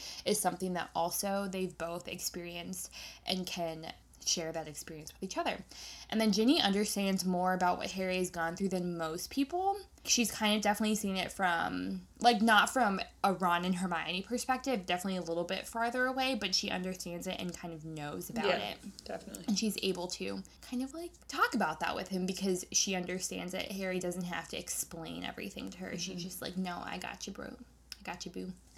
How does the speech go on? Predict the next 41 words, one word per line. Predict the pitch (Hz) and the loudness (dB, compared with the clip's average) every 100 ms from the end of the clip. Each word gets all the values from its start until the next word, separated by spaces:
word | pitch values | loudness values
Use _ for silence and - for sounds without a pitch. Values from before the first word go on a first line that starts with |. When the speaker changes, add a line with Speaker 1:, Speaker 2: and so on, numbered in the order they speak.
| - | 2
Speaker 1:
And | 226 233 | 6 10
then | 247 247 240 226 - - - - - - - | 10 10 10 8 0 -10 -18 -20 -20 -6 4
their | 247 | 6
relationship | 233 208 208 233 330 226 | 8 8 8 6 6 4
really | 190 190 185 | 4 6 6
starts | 196 214 214 - | 6 4 4 0
to | 214 | 0
devel-, | 190 - - | 0 -2 -2
develop | 190 170 180 180 185 - | -2 4 6 8 6 2
when | 185 185 | 0 0
Harry | 185 - 180 170 | 0 -4 -2 0
starts | 180 196 190 | 0 0 0
admiring | 185 180 165 165 180 202 | -2 -2 -2 -2 0 0
her | 202 262 | 0 0
and | 226 | 0
respecting | 180 - - 165 - 214 | -2 -4 -4 -4 -4 -2
her, | 240 240 | 2 2
which | 202 190 | 2 -4
comes | - 185 190 | -4 0 0
in | - 185 180 | 0 -4 -4
Order | - 190 190 | -4 -4 -4
of | 180 | -6
the | 190 | -8
Phoenix | 185 175 175 175 - - - | -8 -2 -2 -2 -8 -8 -4
and | 185 | -4
Half-Blood | 175 160 156 - 180 | -4 -6 -6 -6 -6
Prince. | - 180 185 - - - - - - | -4 -4 -4 -8 -10 -14 -12 -14 -4
Order | 214 220 | 2 6
of | 240 247 | 6 6
the | |
Phoenix | 233 214 196 190 202 | 4 2 2 0 -4
with | - | -2
her | 190 185 | 2 2
being, | 185 185 | 2 0
like, | 180 175 | -2 -4
a | |
very | 170 170 165 | -2 -2 -2
skilled | - 180 170 185 | -6 -6 -4 4
witch, | 330 - - - - - _ _ - | 6 4 0 -2 -2 -10 _ _ -2
and | 196 | 2
then | 196 185 175 175 180 | 4 4 4 2 0